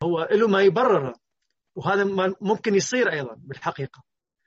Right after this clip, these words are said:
لكن من يستطيع إذا شخص اختار بحرية أن يداس عليه؟ الخدمة في مجالات الحياة، الخدمة هي مو أشياء، قائمة أشياء إنه نقوم بها، ولا هي مدونة أخلاقية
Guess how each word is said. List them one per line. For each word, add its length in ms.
لكن 300
من 220
يستطيع 600
إذا 400
شخص 560
اختار 440
بحرية 640
أن 100
يداس 400
عليه؟ 360
الخدمة 680
في 140
مجالات 420
الحياة، 440
الخدمة 340
هي 140
مو 260
أشياء، 680
قائمة 400
أشياء 480
إنه 200
نقوم 420
بها، 360
ولا 280
هي 400
مدونة 680
أخلاقية 760